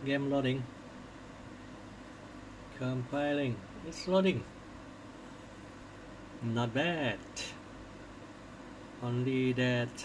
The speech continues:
uh, Naruto <laughs> not loading because the driver are wrong. Use the six one five, the older driver. Yay!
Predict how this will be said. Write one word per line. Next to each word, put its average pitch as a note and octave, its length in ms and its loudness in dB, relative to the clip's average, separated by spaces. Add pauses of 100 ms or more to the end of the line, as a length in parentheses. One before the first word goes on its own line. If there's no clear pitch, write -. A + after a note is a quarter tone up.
(120)
uh, A2 220 -2 (260)
Naruto B2+ 560 2 (240)
<laughs> C#3 120 2 (600)
not A#2 240 2
loading A2+ 300 0 (640)
because B2 340 0
the A#2+ 540 4
driver C3 580 6
are A2 80 0
wrong. A2+ 240 4 (2000)
Use B2+ 320 2
the A#2 280 4
six - 520 0
one B2+ 160 4 (140)
five, C3 220 4 (360)
the A2+ 680 2 (920)
older B2 440 6
driver. G#2 440 -2 (2750)
Yay! B2+ 300 6